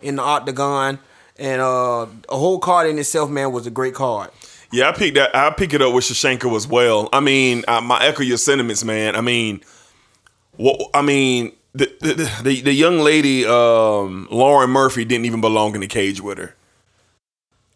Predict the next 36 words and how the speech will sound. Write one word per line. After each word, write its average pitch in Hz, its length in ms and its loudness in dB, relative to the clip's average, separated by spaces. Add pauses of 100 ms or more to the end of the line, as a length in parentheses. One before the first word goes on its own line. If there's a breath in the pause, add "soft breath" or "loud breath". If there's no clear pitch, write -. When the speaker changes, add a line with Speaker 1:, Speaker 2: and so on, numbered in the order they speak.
(220)
Speaker 2:
It 143 160 4
was 151 160 2
actually 170 360 2
sad 151 400 2
to 135 60 -4
see. 170 400 -2 (800 soft breath)
And 143 100 0
Shevchenko 180 720 2
knew 185 180 2
she 190 160 0
was 147 140 -2
prey. 127 580 -2 (1080)
Like, 233 200 2
the 208 60 6
way 226 160 4
Shevchenko 202 580 2
stalked 160 500 2
her, 156 300 2 (160)
boxed 135 440 0
around 131 440 2
with 135 140 4
her, 147 60 2
slapped 131 420 -2
her 135 200 4
around, 127 340 0
took 135 220 -2
her 156 80 0
down. 131 600 0 (580 loud breath)
And 247 140 4
I 339 160 6
really 392 180 4
believe 370 280 4
she 311 100 2
wanted 285 240 2
some 262 160 0
rounds. 269 480 -2